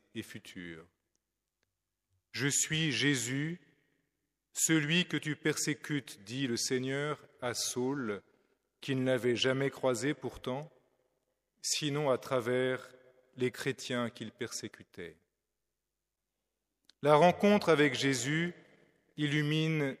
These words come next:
tout notre passé et en même temps ouvre un avenir tout autre, un avenir sans fin.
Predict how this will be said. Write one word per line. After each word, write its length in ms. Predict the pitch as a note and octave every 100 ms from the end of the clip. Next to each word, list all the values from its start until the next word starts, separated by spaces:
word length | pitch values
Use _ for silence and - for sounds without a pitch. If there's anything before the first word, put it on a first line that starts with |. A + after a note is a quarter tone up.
| - _ _ _
tout 220 | G3+ G3
notre 320 | D#3+ C#3+ D3+
passé 640 | C3+ B2+ - - B2+ C#3 D3 _ _ _ _ _ _ _ _ _
et 120 | B2+
en 60 | C#3
même 240 | D#3 E3
temps 400 | D#3 F3+ F#3 - E3
ouvre 560 | E3 E3+ F3+ F3+ D#3 - _ _ _
un 180 | C3+ C3+
avenir 600 | C#3 A2+ B2+ C3 B2+ - _
tout 300 | - B2 -
autre, 420 | G2+ F2+ - - F2+ _ _ _ _ _ _ _ _ _ _ _
un 200 | B2+ B2+
avenir 640 | B2 A2 A2 A#2+ A2+ G#2+ - _ _ _
sans 300 | - - C3+
fin. 400 | A#2+ - G2 E2+